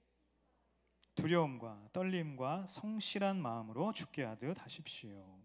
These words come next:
아멘. 이 에베소서 말씀과 골로새서 말씀이 굉장히, 어, 유사하게 동일하게 기록이 되어 있는데 거기 어떻게 이야기하냐면 "두려움과 떨림과 성실한 마음으로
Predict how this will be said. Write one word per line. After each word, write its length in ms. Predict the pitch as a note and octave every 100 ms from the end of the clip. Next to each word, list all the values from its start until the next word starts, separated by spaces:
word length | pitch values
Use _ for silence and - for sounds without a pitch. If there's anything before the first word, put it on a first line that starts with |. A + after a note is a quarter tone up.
| A2+
아멘. 320 | F#2+ F#2+ F#2+ G2 - _ _ _ _ _ _ - _ _ _ _ _ _ _ _ _ _ -
이 80 | A3
에베소서 420 | E3+ G#3 - A3+
말씀과 960 | D#3 E3+ - G3+ G3 F#3 F#3+ F#3 F3+
골로새서 380 | F3 F3 F3+ F#3+
말씀이 680 | C#3+ C#3 - D3+ D#3 E3+ A#2+ - _ _ _ -
굉장히, 440 | C#3 F#3+ A3+ A#3 E3 C3+
어, 140 | C#3+ C#3
유사하게 600 | E3 F3+ E3 C3+ D3 F#3
동일하게 440 | - D3 D3+ C#3
기록이 340 | C3+ C3 C3+ C#3
되어 260 | - B2
있는데 640 | B2+ G#2 G2+ G2+ D3 A2 G#2+ _ - -
거기 160 | - D3+
어떻게 280 | C3 - F#3
이야기하냐면 920 | C#3+ D#3+ D#3 C#3+ C3 A#2 B2+ D#3 D3
"두려움과 800 | - D3 D#3+ F#3+ F#3 F#3 F3+ F3
떨림과 320 | G3+ F#3+ E3+
성실한 540 | D#3 - G#3+ - G#3 F3+
마음으로 640 | A#2+ A2+ A#2 A2+ G3